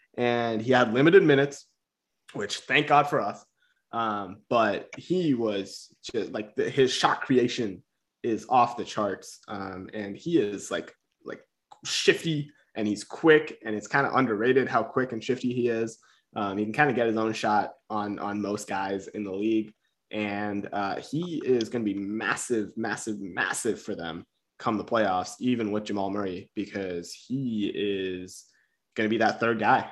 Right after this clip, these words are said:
right? Um, I think that Aaron Gordon is probably more of, like, the off-ball type role. Um, M P J hasn't really shown that he's kinda, like, an on-ball, well, okay, he,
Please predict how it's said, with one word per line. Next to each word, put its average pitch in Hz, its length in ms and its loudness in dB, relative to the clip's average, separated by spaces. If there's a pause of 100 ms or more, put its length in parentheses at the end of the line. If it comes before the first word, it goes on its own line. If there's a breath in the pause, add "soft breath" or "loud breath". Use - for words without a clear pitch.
(100)
right? 101 400 -4
Um, 101 320 -4
I 104 80 -2
think 104 320 -6
that - 160 -4
Aaron 110 240 -2
Gordon 110 380 0
is 101 160 -8 (120)
probably 113 220 -2
more 107 220 0
of, 104 100 -4
like, 101 220 -6
the 92 80 -2
off-ball 117 580 0
type 123 240 0
role. 131 400 -2 (280 soft breath)
Um, 95 240 -2
M 110 180 -2
P 110 180 -2
J 110 200 0
hasn't 110 260 -2
really 113 160 -2
shown 113 340 -2
that 90 120 -2
he's 107 280 0
kinda, 104 280 -4
like, 95 160 -4
an 95 80 -4
on-ball, 104 480 -2
well, 98 260 -4 (300 loud breath)
okay, 113 200 4
he, 151 280 4